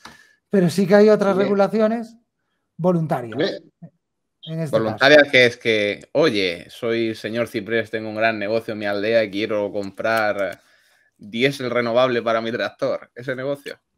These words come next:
Speaker 2: Te
Speaker 1: Eso
Speaker 2: pago
Speaker 1: es.
Speaker 2: lo que tú quieras.
Speaker 1: Eso es. Soy Amazon y quiero que ser el más, eh, eh, eco del mundo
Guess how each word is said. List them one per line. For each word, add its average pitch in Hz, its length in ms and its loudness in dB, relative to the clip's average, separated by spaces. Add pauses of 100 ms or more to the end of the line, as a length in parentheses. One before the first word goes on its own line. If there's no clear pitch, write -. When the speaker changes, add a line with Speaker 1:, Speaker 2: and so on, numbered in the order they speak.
Speaker 2:
Te 185 120 -4
Speaker 1:
Eso 131 180 -2
Speaker 2:
pago 135 200 0
Speaker 1:
es. 135 60 0
Speaker 2:
lo 127 60 -4
que 127 80 -4
tú 131 80 -4
quieras. 117 640 -6 (340)
Speaker 1:
Eso 160 360 -6
es. - 400 -16
Soy 175 420 2
Amazon 220 560 2 (300)
y 165 100 -12
quiero 180 300 0
que 156 380 -4
ser 160 180 -6
el 156 120 -6
más, 160 440 -6
eh, 165 180 -10
eh, 156 640 -6
eco 160 260 -6
del 156 160 -4
mundo 214 420 -2